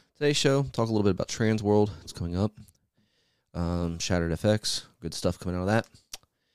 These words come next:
And other than that, just an overview of Dark Carousel. So let's dig into it. Um, lately on the show, again, it's been kinda dragging. Haven't had much to really talk about. Just, just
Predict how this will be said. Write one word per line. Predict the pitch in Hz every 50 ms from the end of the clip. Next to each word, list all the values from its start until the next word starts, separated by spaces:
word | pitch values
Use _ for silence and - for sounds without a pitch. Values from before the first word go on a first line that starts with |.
| _ _ _ _ _ _ _ _ _ _ _ _ _
And | - 87 85 85 85 85 85 85 85 85 85 82 82 85 85 - - _ -
other | - 135
than | 123
that, | 127 135 127
just | - 127 -
an | 120 117
overview | 120 131 117 117 117 117 120 117 120 120 117
of | 110 104 - - - _
Dark | - 117 120 -
Carousel. | - - 131 139 135 - - - - 90 92 -
So | - - 104
let's | 107 123 135 - - - _ _ _ _ _ _ _ _ _ _ -
dig | 82 78 78 73
into | 80 80 78 73 - - - - 92
it. | 87 - - - - - _ _ _ _ _ _ _ _ _ _ _ _ _ _ _ _ _ _ _ _ _ _ _ _ _ _ -
Um, | 120 120 120 120 120
lately | 135 160 175 160 151
on | 143
the | 139
show, | 131 - 127 120 117 117 110 - - - -
again, | - 104 107 104 101
it's | 98 - - _ _
been | - 107
kinda | 98 - 101 92 87
dragging. | 80 87 85 90 95 87 92 92 92 85 _ _ _ _ -
Haven't | 92 92 90
had | 92 90 87 85 -
much | 92 98 98 -
to | - 87
really | 85 92 90 82 80
talk | - 92 90 87 -
about. | - 90 90 90 85 -
Just, | - - 85 - - - _ _ _ _ _ _ _ -
just | - -